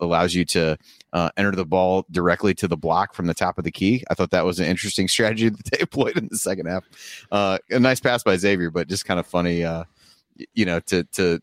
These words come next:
watch a zone allow that kinda, that kinda pass. But, um, yeah, like I said, kudos to I U. They didn't settle for a lot of threes early, uh, really rode those guys when they could, and they, uh, they responded and, uh, with the, with the good games for both. And also,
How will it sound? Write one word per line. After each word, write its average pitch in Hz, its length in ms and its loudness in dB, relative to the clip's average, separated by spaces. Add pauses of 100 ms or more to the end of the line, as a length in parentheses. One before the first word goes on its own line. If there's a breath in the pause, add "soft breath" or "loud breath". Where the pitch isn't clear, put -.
watch 90 320 0
a 82 60 -2
zone 87 260 2
allow 85 280 2
that 82 180 -2
kinda, 80 400 -2
that 82 240 -6
kinda 76 180 -8
pass. 76 300 -4
But, 76 320 -6
um, 78 320 -6 (320)
yeah, 92 140 2
like 95 160 2
I 92 40 -2
said, 87 240 -2
kudos 110 260 0
to - 80 2
I 87 60 4
U. 90 180 4
They 87 80 4
didn't 104 200 2
settle 90 320 2
for - 140 -2
a 78 60 4
lot 78 160 2
of 76 80 -4
threes 87 320 2
early, 82 420 2 (360 loud breath)
uh, 78 260 0
really 90 260 2
rode 85 280 2
those 85 200 2
guys 85 260 2
when 85 140 0
they 80 100 0
could, 90 360 0 (340 soft breath)
and 80 240 -8
they, 85 300 4
uh, 85 240 2 (100)
they 98 140 2
responded 90 440 -2 (240)
and, 73 320 -6
uh, 73 280 -6
with - 240 -2
the, 76 180 2
with 80 160 -2
the - 60 -20
good 85 180 -2
games 80 160 0
for - 80 -10
both. 85 320 0
And 73 160 -2
also, 92 480 2